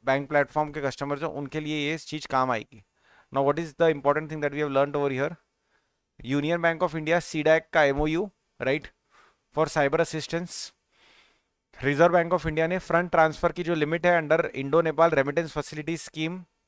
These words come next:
राइट, उसे इंक्रीज कर दिया है, राइट, from fifty thousand to two lakhs। बारह ट्रांजैक्शन a year की पहले लिमिट थी, अब हटा दी गई है, लेकिन अगर आप कैश बेस्ड कर रहे हो तो अभी भी लिमिट है। फ्लोटिंग एटीएम, दल लेक, जम्मू एंड कश्मीर,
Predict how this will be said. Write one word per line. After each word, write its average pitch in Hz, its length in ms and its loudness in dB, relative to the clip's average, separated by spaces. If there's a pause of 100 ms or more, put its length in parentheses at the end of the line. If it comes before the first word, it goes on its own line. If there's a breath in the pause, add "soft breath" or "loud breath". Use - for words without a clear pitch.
राइट, 143 240 0 (360)
उसे 160 280 0
इंक्रीज 151 360 -4
कर 156 160 0
दिया 151 220 2
है, 147 240 -2 (460)
राइट, 135 180 0
from 156 160 -6
fifty 147 300 -8
thousand 151 300 0
to 160 60 -8
two 151 220 -6
lakhs। 151 340 2 (960)
बारह 135 320 6
ट्रांजैक्शन 160 600 0
a 156 40 -2
year 151 180 0
की 156 100 -18
पहले 147 200 0
लिमिट 147 320 -6
थी, 165 40 0
अब 135 120 0
हटा 131 260 2
दी 143 140 -4
गई 143 140 -4
है, 160 140 -8
लेकिन 151 200 -6
अगर 151 160 2
आप 160 160 2
कैश 151 320 2
बेस्ड 165 240 -4
कर 151 120 -2
रहे 151 80 0
हो 156 40 0
तो 147 100 2
अभी 139 160 -2
भी 143 100 -6
लिमिट 143 280 -6
है। 160 160 -14 (1040)
फ्लोटिंग 151 400 8
एटीएम, 170 460 0 (200)
दल 139 140 4
लेक, 156 300 0
जम्मू 143 280 0
एंड 156 120 -4
कश्मीर, 151 380 -6